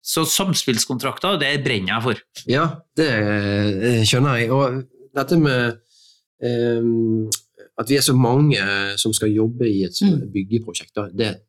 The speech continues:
Speaker 2: tenker jeg er jo en kompliserende faktor, og kanskje skaper noen tidstyver. Men, eh, ehm, eh, hvis vi sammenligner med industri da, så, så er det kanskje litt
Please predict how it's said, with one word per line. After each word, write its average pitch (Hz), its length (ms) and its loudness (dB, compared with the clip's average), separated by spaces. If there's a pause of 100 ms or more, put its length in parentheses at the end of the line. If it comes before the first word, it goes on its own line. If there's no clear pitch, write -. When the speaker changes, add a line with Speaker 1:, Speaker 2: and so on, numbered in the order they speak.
Speaker 2:
tenker 98 280 -4
jeg 110 240 -2
er 95 80 -12
jo 95 180 -14
en 101 240 -6
kompliserende 90 680 -6
faktor, 87 380 -12 (320)
og 98 160 -8 (260)
kanskje 104 220 -2
skaper - 360 -4
noen 85 160 -10
tidstyver. 87 520 -8 (540)
Men, 107 360 0
eh, 104 320 -8 (300)
ehm, 98 300 -16 (280)
eh, 120 80 0 (220)
hvis 127 140 -4
vi 120 40 -2
sammenligner 120 380 2
med 107 120 0
industri 107 380 0
da, 110 180 -2 (400)
så, - 360 -4
så 139 180 0
er 147 40 2
det 110 100 0
kanskje 104 220 2
litt 147 160 0